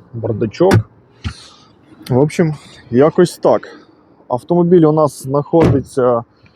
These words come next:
в Вінниці, знаходимося за адресою вулиця Ярмоли Мелешка, один В. Більше автомобілів побачите на нашому сайті вінкар крапка ком.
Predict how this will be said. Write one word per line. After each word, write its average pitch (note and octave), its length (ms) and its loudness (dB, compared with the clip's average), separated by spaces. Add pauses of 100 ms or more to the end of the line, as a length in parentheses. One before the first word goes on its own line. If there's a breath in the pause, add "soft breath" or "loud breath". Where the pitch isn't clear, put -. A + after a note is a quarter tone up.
(320 soft breath)
в A#2+ 60 -12
Вінниці, G#3+ 540 0
знаходимося C3+ 540 0
за B2+ 80 4
адресою B2 420 0
вулиця B2 300 0
Ярмоли A#2+ 340 0
Мелешка, B2 420 -2
один C#3+ 320 0
В. F#3+ 200 0
Більше B2+ 340 -2
автомобілів A#2+ 480 0
побачите A2+ 400 -2
на A2 60 -6
нашому A2 320 -4
сайті A2+ 340 -2
вінкар A2+ 340 -2
крапка A#2+ 360 -2
ком. G3 300 0